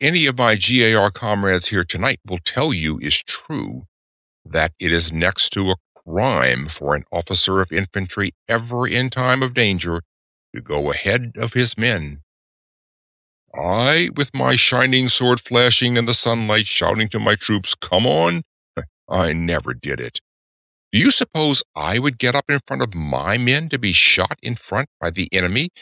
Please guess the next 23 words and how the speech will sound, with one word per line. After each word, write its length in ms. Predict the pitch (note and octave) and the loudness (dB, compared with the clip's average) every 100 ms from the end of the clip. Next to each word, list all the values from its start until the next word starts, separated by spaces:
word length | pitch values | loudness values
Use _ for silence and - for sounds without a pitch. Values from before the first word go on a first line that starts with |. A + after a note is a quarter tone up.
| - - | -20 -4
and 240 | F#2 E2+ | 0 2
in 100 | E2 | 0
the 120 | D2 C2 | -2 -4
back 260 | E2+ A2 - | -2 -4 -6
by 100 | D#2 | -8
my 200 | D2 C2+ - | -6 -6 -2
own 400 | D#2+ E2 A#1+ C2+ | -2 -2 -6 -2
men? 340 | D#2+ B3 D4 _ _ _ - | -2 -2 -6 _ _ _ -8
That 280 | C#3+ B2+ F2+ | -2 0 2
is 120 | - | 0
no 180 | E2 D2 | -2 -4
place 340 | - D#2 - | -2 0 0
for 180 | C2+ A#1+ | -2 -8
an 60 | - - | -8 -8
officer. 440 | B1+ - - C4+ C#4 _ _ _ _ _ _ _ _ _ _ | -8 -2 -2 -2 -6 _ _ _ _ _ _ _ _ _ _
The 160 | C#3+ - | 0 0
place 320 | - G3+ - | 2 2 2
for 200 | - D#3+ | 0 -2
an 60 | C#3+ | 0
officer 420 | A#2 - B2+ C3 | -2 2 2 2
in 80 | B2 - | -2 -2
actual 400 | A#2 - A2 G#2 | -2 -2 -4 -4
battle 560 | E2 F#2 G2+ F3 A#3 | -4 -4 -2 -4 -8